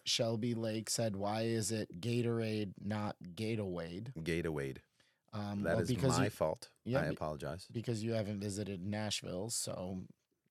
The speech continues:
Speaker 1: that's why.
Speaker 2: Okay.
Speaker 1: 'Cause you don't come hang out with all of us.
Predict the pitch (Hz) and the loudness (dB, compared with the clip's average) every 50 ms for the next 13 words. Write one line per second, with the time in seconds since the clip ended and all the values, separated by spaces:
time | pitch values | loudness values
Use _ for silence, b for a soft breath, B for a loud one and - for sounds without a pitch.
0 | - - - - - - - - 80 85 90 - - 95 - - 76 80 - - | -20 -12 -10 -8 -8 -8 -8 -8 -6 -6 -6 -8 -10 -12 -10 -8 -8 -6 -2 0
1 | 85 85 104 123 131 - _ _ _ _ _ _ _ _ _ _ - - 110 95 | 0 0 0 -2 -6 -10 _ _ _ _ _ _ _ _ _ _ -18 -12 -8 -6
2 | 95 87 80 - 95 95 98 113 - 110 107 107 104 - - 90 - 92 87 85 | -6 -6 -6 -6 -6 -6 -4 -4 -4 -4 -4 -4 -6 -6 -8 -10 -10 -8 -8 -8
3 | 87 85 85 - - - - | -10 -10 -10 -10 -10 -12 -14